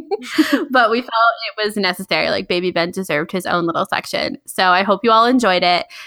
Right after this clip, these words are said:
And this really is the end of the show. There is no bonus part five yet. Maybe in a future episode. I don't know. Anyway, um, but thank you guys for listening.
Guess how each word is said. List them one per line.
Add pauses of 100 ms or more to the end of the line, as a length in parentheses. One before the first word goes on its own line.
(140)
And
this
really
is
the
end
of
the
show. (380)
There
is
no
bonus
part
five (1400)
yet.
Maybe
in
a
future
episode.
I
don't
know.
Anyway, (400)
um, (160)
but
thank
you
guys
for
listening.